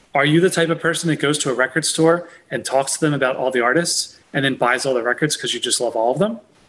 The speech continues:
No? Then why are you buying N F Ts like that? That's not, that's not the reason. There's a different reason. So we can definitely compare albums, buying records, or N F Ts or whatever. You know, you can, you can walk into a record store,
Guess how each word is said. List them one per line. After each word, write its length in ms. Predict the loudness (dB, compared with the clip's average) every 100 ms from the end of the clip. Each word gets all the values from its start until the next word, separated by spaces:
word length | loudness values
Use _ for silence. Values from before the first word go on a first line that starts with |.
| _
No? 400 | -2 2 2 0 -8 _ -2
Then 120 | 2
why 140 | 4
are 40 | 4
you 100 | 2
buying 200 | 2 2
N 80 | 0
F 80 |
Ts 220 | 0 0 0
like 140 | -2
that? 200 | -6 -10 _ _ _ _ _ _
That's 240 | -2 -2 0
not, 340 | 0 0 -4 -2
that's 240 | 0 0
not 160 | -2 -2
the 80 | 2
reason. 300 | 2 0 -6 _ _
There's 140 | -12 -8
a 40 |
different 260 | -6 -2 0
reason. 260 | 2 0 -10 -20 -20 -20 _
So 320 | -2 2 2 2
we 140 | 0
can 120 | 0
definitely 300 | 0 2 0
compare 520 | 0 0 0 0 -2 -6
albums, 420 | 0 2 4 2 0
buying 240 | -2 -2
records, 560 | -2 0 0 0 0 -2
or 140 | -6 -12 _ _ -2
N 140 | -2
F 120 | -2
Ts 320 | -2 -2 0
or 80 | 0
whatever. 380 | 2 2 2 -2 -6 -16 0
You 100 | 2
know, 60 |
you 80 | 2
can, 220 | 2 0
you 120 | 0
can 160 | 2 4
walk 240 | 6 4
into 160 | 2 2
a 40 |
record 280 | 2 2 -2
store, 320 | -4 -4 -4